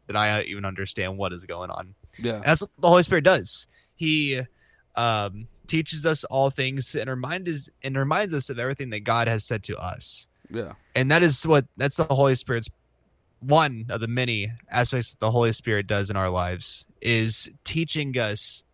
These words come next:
Speaker 1: how to read, teaching us what the word is, teaching us what the word means.
Speaker 2: Yeah.
Speaker 1: Um, and so going off what you were saying, Andrew, yeah, slowing down is such a big deal. Whenever we, like you said perfectly,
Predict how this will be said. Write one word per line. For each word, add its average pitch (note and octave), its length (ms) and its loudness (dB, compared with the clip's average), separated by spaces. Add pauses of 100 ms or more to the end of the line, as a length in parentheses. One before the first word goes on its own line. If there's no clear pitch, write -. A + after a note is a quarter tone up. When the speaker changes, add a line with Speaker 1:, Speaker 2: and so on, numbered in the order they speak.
(200)
Speaker 1:
how C3 340 4
to A#2+ 260 -2
read, F2+ 320 -10
teaching C3+ 420 -10
us A2+ 260 -6
what B2 420 -4
the A#2+ 100 -4
word G#2+ 320 0
is, F#2 440 -4
teaching B2+ 360 -4
us A2 260 -2
what A#2 200 -4
the A2 120 -2
word G2+ 280 -4
means. F#2+ 760 -12 (320)
Speaker 2:
Yeah. - 220 -12
Speaker 1:
Um, G#2+ 440 0
and A2+ 120 -2
so B2 240 0
going C3+ 240 2
off A#2 160 2
what G#2+ 100 -4
you A2+ 120 -2
were A#2 120 0
saying, G2 340 -2
Andrew, G2 180 -2
yeah, G#2 200 0
slowing C#3+ 420 4
down G#2+ 340 2
is G2 180 -6
such - 680 0
a G#2+ 100 -6
big F#2+ 320 -8
deal. G2 360 -8 (220)
Whenever D3 400 4
we, B2+ 500 0 (360)
like A#2+ 240 -2
you A#2+ 240 -2
said G#2+ 180 -2
perfectly, G2+ 520 -4